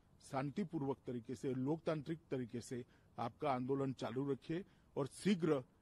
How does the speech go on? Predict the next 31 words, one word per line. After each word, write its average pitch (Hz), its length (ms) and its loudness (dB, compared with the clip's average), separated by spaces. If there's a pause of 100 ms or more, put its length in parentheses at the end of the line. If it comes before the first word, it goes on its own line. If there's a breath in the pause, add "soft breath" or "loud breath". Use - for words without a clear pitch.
(160)
भारत 131 320 0
सरकार 143 400 0
आपसे 123 280 -2
बातचीत 127 500 -4
करने 127 260 -2
के 135 120 -4
लिए 139 260 0 (380 soft breath)
तैयार 127 380 2
है, 170 220 -2 (300 soft breath)
बातचीत 131 420 -2
को 147 140 0
भी 139 160 -2
आगे 123 280 -2
बढ़ाइए। 113 520 -8 (360 soft breath)
इसमें 156 520 -2 (500)
किसानों 147 420 2
की 165 160 0
भी 160 140 2
सुविधा 151 420 4
ज्यादा 156 320 4
रहेगी 156 500 2 (420 soft breath)
और 143 120 2
रोड 160 340 6
पर 165 180 2
आने 147 300 0
जाने 143 280 0
वाले 139 280 2
नागरिकों 127 560 -2
की 139 160 -4
भी 156 160 -2
सुविधा 127 560 -2